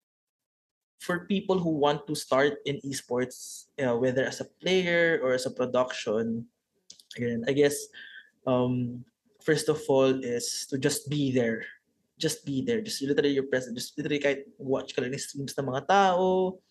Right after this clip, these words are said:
try to get to know people, and just being there, just playing the game could re-, would really help you. And, uh, just being there would, being consistently being there for people, ganyan, will also,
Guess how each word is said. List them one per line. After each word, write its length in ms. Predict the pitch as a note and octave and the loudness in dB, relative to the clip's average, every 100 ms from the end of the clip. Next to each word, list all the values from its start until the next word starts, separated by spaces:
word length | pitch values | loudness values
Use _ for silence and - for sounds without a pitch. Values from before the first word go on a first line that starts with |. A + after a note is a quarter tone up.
| - - - | -20 -8 0
try 160 | C3 | 0
to 80 | C3 | 0
get 160 | C3 C3 | 0 0
to 80 | |
know 240 | C3+ B2+ B2+ | 0 0 -2
people, 480 | E3 D#3+ D3+ C#3+ C#3+ | -8 -2 4 4 4
and 160 | B2+ | 0
just 320 | C3 D3 - | 0 0 -2
being 240 | D3 D3 C#3+ | -2 -2 -2
there, 320 | A#2+ A#2 D3+ | -2 -2 -2
just 160 | C3+ - | -6 0
playing 240 | C#3 C3+ | 0 2
the 80 | B2 | -2
game 320 | A#2+ B2 B2 - - - _ | -4 -6 -8 -16 -20 -20 _
could 160 | C#3 B2+ | 0 0
re-, 160 | C3+ | 0
would 220 | C#3+ D3+ C3+ | 0 0 0
really 480 | C3 C#3+ D3 D3 D3 - - - | 0 0 0 -2 -6 -14 -6 2
help 240 | C#3+ - C#3 | 2 0 -6
you. 240 | D3 - - - - - - | -4 -6 -14 -20 -20 -10 0
And, 480 | C3+ C3+ C3+ C3+ C3 - | 4 4 2 -2 -6 -4
uh, 80 | |
just 240 | C#3 D#3+ D#3 | 0 0 0
being 380 | E3+ D#3+ D#3 C3+ | 0 0 0 2
there 560 | C3 B2+ B2+ D#3 G#3+ - | 2 4 2 2 -2 -2
would, 340 | C#3+ C#3 C3 - _ - | 2 2 0 -10 _ -6
being 300 | D3+ G3+ F#3 | 0 2 2
consistently 880 | E3+ E3+ D#3 D#3 C#3+ - C3+ C3+ B2+ | 0 0 0 0 0 -4 -4 -4 -2
being 320 | C3+ C3+ B2 | -2 -2 0
there 160 | A#2+ | -2
for 400 | B2 B2 A#2 A#2 - | -2 -4 -4 -6 -6
people, 340 | F3+ F#3 D#3+ D3 | -6 0 4 6
ganyan, 460 | C#3+ C3+ B2+ B2 - | 4 2 0 -6 0
will 160 | D3+ D3 | 2 4
also, 480 | D3 D3 C#3 C#3 | 2 2 0 0